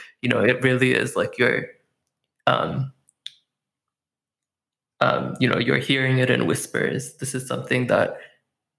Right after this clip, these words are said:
everyone kind of knows, but it's kind of received wisdom more than anything else. So I, I love, I think that's just such an evocative, um, first line for this couplet.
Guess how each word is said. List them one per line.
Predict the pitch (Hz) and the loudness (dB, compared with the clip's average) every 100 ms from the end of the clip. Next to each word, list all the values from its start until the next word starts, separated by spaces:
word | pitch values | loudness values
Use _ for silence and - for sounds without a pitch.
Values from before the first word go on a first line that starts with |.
| _ _ _ - | _ _ _ -2
everyone | 135 143 139 139 | 2 4 4 2
kind | 135 131 | 2 2
of | 127 135 | 4 4
knows, | 131 123 101 - - | 4 2 0 -4 -2
but | - - - | 0 0 0
it's | 139 | -4
kind | - 127 120 | -2 0 2
of | 120 | 2
received | 127 - 131 123 - | 0 0 -4 -4 -6
wisdom | 127 131 - - - | -2 -2 -2 -4 -2
more | - 98 | -2 -2
than | - - | 0 0
anything | - 131 - 120 | -2 -4 -2 0
else. | 98 135 - - - - - | 0 -2 -10 -20 -20 -20 -4
So | 131 | 0
I, | 127 127 | 2 2
I | 123 | 2
love, | 123 127 | 2 4
I | 123 | 2
think | 123 120 | 2 2
that's | 120 - | 0 -2
just | 127 - - | -6 -4 -2
such | 120 | 0
an | 120 120 | 2 2
evocative, | - - - - 120 123 - - - | 2 0 0 0 0 0 -6 -6 0
um, | 127 101 147 - _ _ _ _ | 2 2 -2 -6 _ _ _ _
first | - 135 123 - | -2 0 0 0
line | 113 107 123 | 2 2 0
for | - 110 | 0 0
this | 113 - | -2 -4
couplet. | - - 113 92 | -4 0 2 2